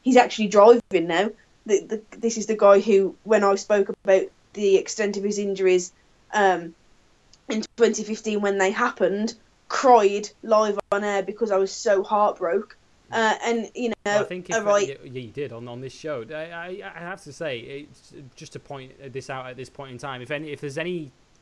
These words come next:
Speaker 2: in this week of all weeks, motorsport has, has proven that it can, really can sort of pull together when, uh, when one of its own is in need. And,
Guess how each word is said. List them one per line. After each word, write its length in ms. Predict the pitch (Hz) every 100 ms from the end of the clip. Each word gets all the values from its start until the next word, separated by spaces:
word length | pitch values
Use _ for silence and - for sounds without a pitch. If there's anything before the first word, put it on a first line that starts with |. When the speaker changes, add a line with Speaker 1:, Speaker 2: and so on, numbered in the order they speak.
| _
Speaker 2:
in 160 | 139 139
this 180 | 180 180
week 200 | 185 160
of 60 |
all 200 | 160 151
weeks, 400 | 117 110 107 - 135
motorsport 540 | 139 135 - 123 117
has, 120 | 123 135
has 120 | 127
proven 460 | - 143 127 117
that 160 | 120 120 _ _
it 180 | 139 120
can, 200 | - 123
really 220 | 135 127
can 320 | - 127 123
sort 180 | - -
of 20 |
pull 180 | - 127
together 420 | 117 123 120 113
when, 220 | 107 113 110 _ _ _ _ -
uh, 120 | 120
when 200 | 123 123
one 140 | 131
of 80 | 127
its 180 | 127 -
own 180 | 139 123
is 140 | 120
in 160 | 123 123
need. 300 | 127 113 113
And, 240 | 117 120